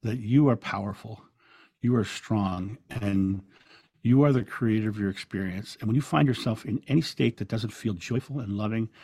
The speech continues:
and exactly how you like your world to be, realize that that is a communication from source saying that this isn't right for you, and that you can go, "Okay, I'm gonna answer that, that conversation by saying, 'Okay, you're right. This isn't right for me. I am doing this.'"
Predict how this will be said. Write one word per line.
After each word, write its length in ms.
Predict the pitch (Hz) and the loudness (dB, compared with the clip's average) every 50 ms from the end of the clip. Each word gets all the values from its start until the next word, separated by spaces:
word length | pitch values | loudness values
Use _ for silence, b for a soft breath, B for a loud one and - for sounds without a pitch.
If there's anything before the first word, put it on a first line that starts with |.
| b b b | b b b
and 80 | - 104 | -4 -4
exactly 440 | 101 95 - 113 117 135 - 135 110 | -2 -2 0 -2 -2 0 -2 -4 -2
how 100 | 107 107 | 0 0
you 120 | 104 104 | 0 0
like 260 | 101 98 98 98 - | 0 -2 -4 -4 -6
your 100 | 104 98 | -8 -6
world 220 | 98 101 98 95 95 | -6 -4 -6 -6 -6
to 40 | 92 | -6
be, 200 | 98 90 92 95 | -4 -4 -2 -2
realize 360 | 107 147 156 151 117 98 98 | -2 0 0 0 0 0 -2
that 120 | 107 98 - | -6 -6 -2
that 160 | 120 117 117 | -2 0 0
is 120 | 117 110 | -2 -4
a 40 | - | -6
communication 720 | - - 80 90 98 98 101 98 - - 98 98 - 95 92 | -10 -10 -6 -2 -2 -2 -2 -4 -4 -6 -6 -6 -6 -8 -10
from 180 | - - 95 - | -10 -12 -16 -16
source 440 | - - 107 110 127 135 - - _ B B B B B B B B | -12 -10 -8 -8 -8 -8 -10 -20 _ B B B B B B B B
saying 300 | - - 107 107 110 101 | -2 0 2 2 4 2
that 140 | 107 104 - | 0 -2 -2
this 240 | 117 107 104 - | -4 -4 -2 -4
isn't 240 | 123 117 - 120 117 | -4 -2 0 -2 -2
right 180 | 95 98 120 - | 0 -2 -4 -4
for 140 | - - 147 | -4 -4 -4
you, 160 | 160 170 160 - b b b b b b b b b b - | -4 -4 -8 -12 b b b b b b b b b b -2
and 120 | 117 110 | 0 0
that 80 | - - | 0 2
you 140 | 104 120 131 | 0 0 4
can 120 | - 120 | 4 4
go, 160 | 110 107 104 | 4 4 2
"Okay, 400 | - 160 170 - 127 107 107 113 - _ _ _ _ | 2 0 0 2 0 0 0 -4 -8 _ _ _ _
I'm 140 | 143 156 156 | 4 6 8
gonna 200 | 160 147 135 - - | 8 6 6 4 2
answer 440 | 131 131 151 156 147 - - 120 107 | 2 4 4 2 2 -2 -2 -2 -2
that, 300 | 98 98 98 - - _ _ _ _ _ _ | -2 -2 -4 -4 -6 _ _ _ _ _ _
that 160 | 101 95 - - | -10 -10 -8 -6
conversation 760 | - 104 98 90 87 87 - 95 95 92 - - 95 92 _ _ _ b b b b b b b _ | -6 -6 -6 -6 -8 -10 -10 -10 -8 -8 -8 -10 -12 -12 _ _ _ b b b b b b b _
by 80 | 110 104 | -2 -2
saying, 240 | - - 107 110 117 | 0 0 2 2 2
'Okay, 280 | 131 135 - 180 160 | 2 2 4 2 4
you're 140 | 131 101 107 | 4 4 2
right. 260 | 123 143 107 76 - - | 0 0 0 -2 -4 -10
This 200 | 110 - - 135 | -10 -6 -4 -4
isn't 180 | 120 123 101 | -2 -2 -4
right 160 | 90 95 98 | -4 -6 -8
for 120 | - - 98 | -4 -2 -2
me. 160 | 101 101 - - | -2 -2 -2 -4
I 200 | 127 120 113 113 | -4 -2 0 2
am 340 | 113 113 113 113 113 101 98 | 2 2 2 2 2 0 0
doing 340 | 95 95 92 87 90 82 | -2 -4 -6 -6 -8 -8
this.'" 440 | 82 87 80 - - - - - _ | -8 -12 -12 -12 -16 -18 -20 -20 _